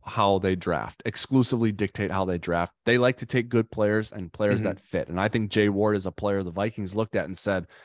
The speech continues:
Speaker 1: "This guy fits with who we are as a safety group and as a defense."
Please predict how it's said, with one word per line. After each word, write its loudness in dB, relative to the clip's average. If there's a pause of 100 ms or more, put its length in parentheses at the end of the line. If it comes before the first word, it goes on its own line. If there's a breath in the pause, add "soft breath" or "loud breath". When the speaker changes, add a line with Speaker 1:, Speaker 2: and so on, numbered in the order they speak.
(160 loud breath)
Speaker 1:
"This 2
guy 4
fits 0
with -2
who -2
we 2
are 0 (440 soft breath)
as 2
a -2
safety 0
group 0
and -2
as -6
a -10
defense." -14